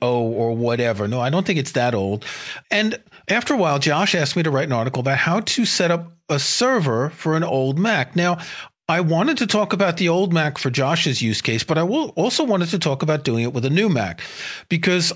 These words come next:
I recently bought, um, M two Mac Mini, and I wanted to replace my Synology nas just because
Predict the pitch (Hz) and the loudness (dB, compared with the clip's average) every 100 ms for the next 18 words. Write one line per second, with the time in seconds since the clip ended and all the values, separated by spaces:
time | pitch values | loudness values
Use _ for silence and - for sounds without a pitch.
0 | - 160 156 180 277 214 196 156 156 151 | -2 0 2 2 0 0 0 2 0 0
1 | - - 123 117 107 107 107 139 147 170 | -4 -2 0 2 0 -2 -2 -2 0 2
2 | 220 190 180 170 117 110 185 - _ - | 2 2 2 0 0 0 -2 -8 _ -20
3 | - - - 151 156 151 247 - 277 247 | -14 -14 -6 -2 0 2 0 0 0 0
4 | 190 165 147 156 139 151 139 151 151 139 | 2 2 2 0 0 0 0 2 0 0
5 | 151 127 107 95 - - 220 - 269 240 | 0 2 0 0 -2 -2 -2 0 -2 -2
6 | 190 185 | 0 0